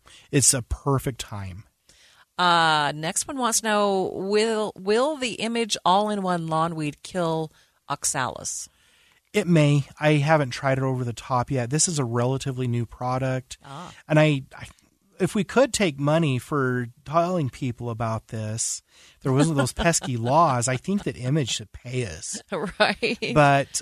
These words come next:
Speaker 1: um,
Speaker 2: Brand new product,
Speaker 1: yeah.
Speaker 2: but it's worked well for Dave. Dave's used it a lot, I
Speaker 1: Yeah,
Speaker 2: guess,
Speaker 1: refer
Speaker 2: right?
Speaker 1: to the product label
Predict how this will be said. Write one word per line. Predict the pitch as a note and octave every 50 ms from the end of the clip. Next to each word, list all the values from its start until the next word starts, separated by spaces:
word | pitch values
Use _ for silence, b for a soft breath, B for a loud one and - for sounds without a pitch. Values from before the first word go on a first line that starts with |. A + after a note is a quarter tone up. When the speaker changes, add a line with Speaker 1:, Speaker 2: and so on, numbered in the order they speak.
| -
Speaker 1:
um, | - E3 D#3 D3+ D3 C#3+ C3+
Speaker 2:
Brand | C3+ G3 G3 G#3 G#3
new | G#3+ G#3 G3+
product, | - A3 F#3 F#3 F#3 F#3 F3+ D#3
Speaker 1:
yeah. | D3 C#3+ C#3 C#3 C3
Speaker 2:
but | B2 A#2
it's | A#2 A2
worked | G#2+ A3+ A3+ -
well | - G3 F#3 F#3+
for | - F#3 E3
Dave. | D3+ E3 D#3+ D#3 E3 E3+ E3
Dave's | E3 D#3 D3 D#3 D#3 D#3+
used | D#3 D3 D3 D3 -
it | D3 C3
a | B2+
lot, | B2+ B2 G2 -
I | -
Speaker 1:
Yeah, | B2 A#2+ A#2 A#2 A#2
Speaker 2:
guess, | - - D3
Speaker 1:
refer | D#3 D3 - - F3+ F3+ F#3
Speaker 2:
right? | F#3+
Speaker 1:
to | G3
the | G3 G3
product | - - - D#3 C#3 C3 B2+ B2+ -
label | - C3 B2+ B2+ B2+ A#2+ B2 B2 B2 A#2+ A#2+ A#2+ A#2+ A#2+ B2 A#2+